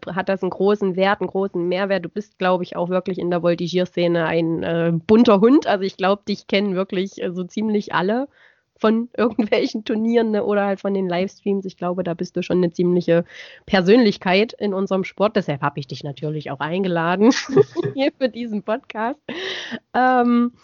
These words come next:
wir biegen jetzt tatsächlich so langsam aber sicher mal auf die Zielgerade ein. Wir haben ja jetzt auch schon ein Weilchen gesprochen.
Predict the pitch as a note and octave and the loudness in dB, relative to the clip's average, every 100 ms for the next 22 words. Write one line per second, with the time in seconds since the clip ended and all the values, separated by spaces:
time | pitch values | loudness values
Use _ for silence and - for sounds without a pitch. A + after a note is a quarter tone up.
0 | - - _ G#3+ G#3 C4 - A4+ C#4 - | -20 -20 _ 0 2 0 2 4 2 0
1 | C#4 B3+ A3+ D4 D#4 C#4+ G#3 G3 C4 A#3 | -4 0 0 0 -2 0 2 2 2 0
2 | G3+ G3 F#3 A3 G3+ F3+ F#3+ - F3+ - | 0 -2 -4 -2 0 0 -2 -4 -8 0
3 | G#3 G#3 F3 D#3+ D#3 D3 F3 G#3 E3+ D#3 | 0 2 0 -2 -2 -4 -2 -2 -2 0
4 | E3+ D#3+ D3+ D#3+ D#3+ D3+ D#3 C#3+ E3+ A3 | -2 -2 -6 -10 -10 -6 -4 0 2 2
5 | A3 G3 F3 - - - - | 2 0 -2 -8 -4 -4 0